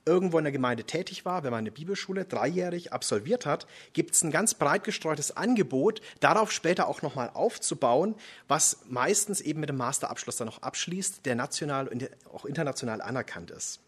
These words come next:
Das ist also ein Angebot zur Weiterbildung. Wir haben heute schon viel von Herzensbildung, von Lebensschule auch gehört.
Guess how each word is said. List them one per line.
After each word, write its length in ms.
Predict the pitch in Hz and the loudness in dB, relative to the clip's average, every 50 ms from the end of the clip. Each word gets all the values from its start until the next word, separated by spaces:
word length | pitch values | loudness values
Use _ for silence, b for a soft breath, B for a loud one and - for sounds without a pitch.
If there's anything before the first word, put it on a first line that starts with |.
| _ _ _ _ _ b b b b b b b b b b b b b b b b b b _ _ _ - | _ _ _ _ _ b b b b b b b b b b b b b b b b b b _ _ _ 0
Das 60 | 135 | 2
ist 60 | - 170 | 4 4
also 160 | 160 - 180 | 6 4 4
ein 40 | 156 | 4
Angebot 520 | - 147 185 214 214 208 - 185 185 185 | 4 4 4 4 4 4 4 2 2 2
zur 300 | - - 170 151 135 117 | 4 6 6 8 8 6
Weiterbildung. 840 | 110 110 123 165 - - 220 208 - 214 214 226 233 240 247 240 202 | 6 4 2 2 2 2 0 0 0 -2 -2 -2 0 0 0 0 2
Wir 80 | 165 156 | 4 4
haben 80 | 151 | 4
heute 140 | 156 165 - | 4 2 2
schon 100 | 175 151 | 0 -2
viel 140 | - 156 135 | 0 0 0
von 140 | - 113 107 | 0 -2 -2
Herzensbildung, 920 | - - 170 185 196 - - 196 180 - - - - 196 196 190 190 185 | 0 2 2 2 2 2 0 0 0 -2 -2 0 2 2 2 4 2 0
von 160 | 185 - 123 117 | 2 2 2 4
Lebensschule 640 | 113 131 165 185 208 185 - - 190 185 180 - | 4 4 4 2 2 2 0 0 2 2 2 2
auch 180 | 139 160 175 - | 2 2 0 0
gehört. 380 | - 170 160 175 185 180 - | 0 0 2 2 0 0 -4